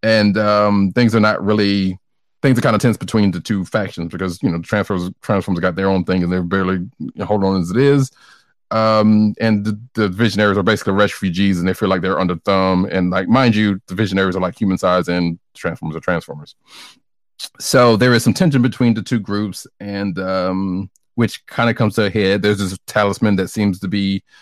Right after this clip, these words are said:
a thing that's going to cause some problems. In fact, um, has started rearing its head in this issue. Um, that's going to cause the problems, some problems for our dear Transformers folks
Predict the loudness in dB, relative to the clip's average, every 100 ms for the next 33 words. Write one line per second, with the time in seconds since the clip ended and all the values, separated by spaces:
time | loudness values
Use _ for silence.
0 | -20 _ _ -6 -2 0 2 2 0 -2
1 | 0 0 0 -2 0 0 2 0 -4 -12
2 | -18 _ _ -6 -4 -4 -6 -6 -10 -6
3 | -2 0 0 0 0 -2 -6 _ _ _
4 | -2 -2 2 2 2 2 2 2 0 0
5 | 0 2 0 0 -2 -4 -6 -4 -2 -2
6 | -2 -8 -20 -20 -20 -20 _ _ -6 0
7 | 2 4 4 2 -2 -6 _ _ _ -2
8 | 0 2 2 2 2 2 4 4 4 2
9 | 0 -4 0 2 2 2 -2 0 0 2
10 | 0 -2 -6 -10 -4 -4 0 -2 0 0
11 | 0 -2 -2 -4 -6 -14